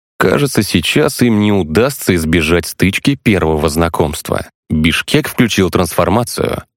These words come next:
а вот Гапамак, видимо, не собирался биться. Сидел спокойно, разливая водку по непредназначенным для нее бокалам. «Папа, не надо!»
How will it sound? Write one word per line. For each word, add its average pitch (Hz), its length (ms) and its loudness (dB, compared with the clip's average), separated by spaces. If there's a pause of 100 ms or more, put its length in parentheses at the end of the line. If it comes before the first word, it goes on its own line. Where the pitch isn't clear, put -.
(220)
а 85 140 2
вот 85 220 0
Гапамак, 90 580 0
видимо, 151 380 0
не 151 140 0
собирался 95 760 0
биться. - 540 -4 (320)
Сидел 151 420 0
спокойно, 135 680 0
разливая 85 540 0
водку 131 420 0
по 151 200 0
непредназначенным 110 960 2
для 87 160 2
нее 82 300 2
бокалам. - 600 -2 (580)
«Папа, 208 340 2
не 240 180 2
надо!» 196 500 2